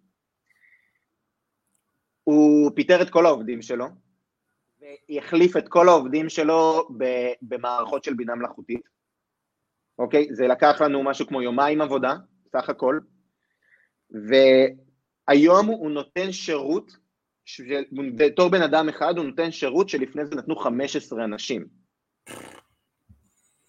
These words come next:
הוא היום נותן לך שירותים, הוא מתעסק בכל מה שקשור ל-, אה,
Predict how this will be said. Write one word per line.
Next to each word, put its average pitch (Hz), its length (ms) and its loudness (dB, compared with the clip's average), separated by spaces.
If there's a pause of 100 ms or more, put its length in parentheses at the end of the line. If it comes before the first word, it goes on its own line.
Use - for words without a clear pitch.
(220)
הוא 147 140 6
היום 170 360 6
נותן 185 340 -2
לך 185 180 -2
שירותים, 165 520 -2
הוא 175 100 -12
מתעסק 156 460 -6
בכל 151 280 -4
מה 151 80 -6
שקשור 143 580 -2
ל-, 139 40 0
אה, 123 580 0